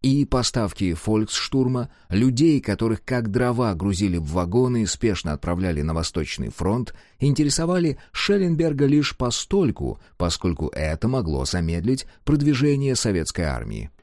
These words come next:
А ему необходимо было выиграть время, чтобы завершить переговоры Гиммлера с теми, кто взял на себя роль тайных дипломатических агентов западных держав.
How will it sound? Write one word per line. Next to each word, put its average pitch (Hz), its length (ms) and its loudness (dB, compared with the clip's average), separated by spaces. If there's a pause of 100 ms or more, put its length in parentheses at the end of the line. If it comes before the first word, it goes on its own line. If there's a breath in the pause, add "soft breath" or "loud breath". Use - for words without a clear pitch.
(240)
А 135 120 2
ему 139 600 2 (200 soft breath)
необходимо 151 640 2
было 220 240 2
выиграть 190 460 2
время, 101 480 2 (160 loud breath)
чтобы 101 280 0
завершить 98 640 2
переговоры 82 500 0
Гиммлера 98 540 0 (160 loud breath)
с - 200 -6
теми, 143 340 2
кто 110 220 -2
взял 82 320 0
на 80 100 -2
себя 65 300 -4
роль 104 360 0 (220 soft breath)
тайных 139 460 0
дипломатических 107 920 0
агентов 95 600 0
западных 80 500 -2
держав. 85 540 -4